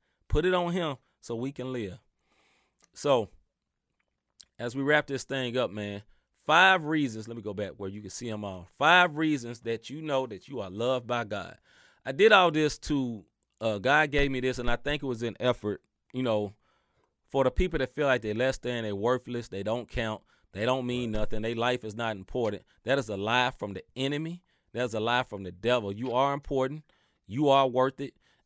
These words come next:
Speaker 1: And here's a few reasons why you are worth it.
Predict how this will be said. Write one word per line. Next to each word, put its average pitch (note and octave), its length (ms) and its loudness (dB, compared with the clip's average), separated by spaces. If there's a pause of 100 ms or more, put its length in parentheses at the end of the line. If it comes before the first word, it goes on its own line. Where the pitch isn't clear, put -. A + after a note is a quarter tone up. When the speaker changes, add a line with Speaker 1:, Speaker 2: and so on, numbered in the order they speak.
(120)
Speaker 1:
And A#2 400 -2 (320)
here's E3+ 340 0
a A#2 60 0
few D#3+ 260 -8
reasons A2+ 640 -2
why A2+ 220 0
you G#2 180 -4
are F2+ 100 -8
worth F2+ 300 -10
it. - 80 -20